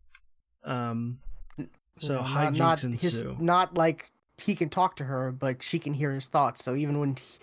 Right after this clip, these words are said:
Speaker 2: he's thinking stuff that
Speaker 1: Y-,
Speaker 2: he doesn't
Speaker 1: yeah, the
Speaker 2: want her
Speaker 1: thing,
Speaker 2: to
Speaker 1: the
Speaker 2: think.
Speaker 1: things, the things that you, you think but don't say, yeah, she hears.
Speaker 2: Well, I like how
Speaker 1: Um,
Speaker 2: she's flat-chested. <laughs>
Speaker 1: he says that a lot. Uh,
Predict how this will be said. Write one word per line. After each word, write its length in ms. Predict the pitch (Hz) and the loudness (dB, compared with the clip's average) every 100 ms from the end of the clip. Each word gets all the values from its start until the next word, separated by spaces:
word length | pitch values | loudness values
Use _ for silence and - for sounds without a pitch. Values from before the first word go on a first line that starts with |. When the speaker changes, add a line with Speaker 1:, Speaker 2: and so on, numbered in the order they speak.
| - - | -18 -2
Speaker 2:
he's 240 | 196 175 | 0 0
thinking 400 | - 190 180 151 | 2 2 2 -2
stuff 460 | - - 143 147 - | -2 2 2 2 -2
that 220 | 131 135 - - - | 0 0 -2 -20 -10
Speaker 1:
Y-, 60 | 160 | -6
Speaker 2:
he 180 | 165 180 | 0 4
doesn't 160 | 160 151 | 6 6
Speaker 1:
yeah, 80 | |
the 60 | 139 160 | 4 4
Speaker 2:
want 120 | 190 | 4
her 60 | 160 | 2
Speaker 1:
thing, 120 | 165 | 2
Speaker 2:
to 60 | |
Speaker 1:
the 80 | 151 | 0
Speaker 2:
think. 280 | 147 151 151 | 0 2 0
Speaker 1:
things, 320 | 147 135 - | 0 -2 -4
the 120 | 170 | -4
things 320 | 147 202 208 175 | 0 0 2 0
that 80 | 180 | 0
you, 180 | 165 151 | 0 -2
you 140 | 175 156 | -2 -2
think 360 | 175 170 143 | 0 -2 -2
but 100 | 151 | -4
don't 240 | 135 143 131 | -2 -2 -2
say, 360 | - 127 117 | -2 -2 -2
yeah, 420 | 113 120 117 104 104 - | -4 -4 -4 -6 -10 -12
she 220 | - 127 | -6 -6
hears. 420 | 113 113 110 - _ _ - - | -4 -4 -4 -8 _ _ -20 -6
Speaker 2:
Well, 180 | - - - | -4 -4 -2
I 80 | |
like 180 | 151 151 | 0 2
how 120 | 123 | 2
Speaker 1:
Um, 40 | 151 | 2
Speaker 2:
she's 220 | 117 147 | 2 0
flat-chested. 760 | - 151 143 190 170 - 147 - _ _ _ - - | 2 0 2 2 0 -2 -4 -4 _ _ _ -20 -4
<laughs> 440 | 190 226 214 147 - | -2 2 0 0 -2
Speaker 1:
he 100 | 147 | 0
says 260 | - 180 175 | 0 0 -2
that 160 | 190 | 0
a 80 | 147 | 0
lot. 420 | 127 151 117 117 - 139 - 190 - - - - - - - - - _ - _ - _ _ _ _ - | 0 -2 -2 -4 -6 -10 -8 -10 -8 -10 -8 -10 -8 -14 -14 -20 -20 _ -14 _ -20 _ _ _ _ -8
Uh, 420 | 117 113 101 | -6 -4 -6